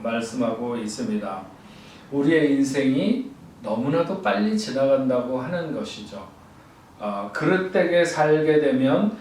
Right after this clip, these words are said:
하나님의 무서운 진노 앞을, 어, 그 진노를 피할 수 있는 인생이 없다 하는 것입니다. 그리고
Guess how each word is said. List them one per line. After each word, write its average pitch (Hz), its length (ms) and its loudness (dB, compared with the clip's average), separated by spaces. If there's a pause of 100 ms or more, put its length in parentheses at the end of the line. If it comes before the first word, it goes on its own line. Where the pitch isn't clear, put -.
(180)
하나님의 180 1080 2
무서운 214 580 2
진노 151 480 2
앞을, 110 400 -2 (560)
어, 107 200 -4
그 156 220 2
진노를 190 720 2
피할 247 280 0
수 - 220 -4
있는 131 380 2
인생이 147 720 0 (200)
없다 175 580 2
하는 196 220 2
것입니다. 107 560 -4 (520)
그리고 185 680 2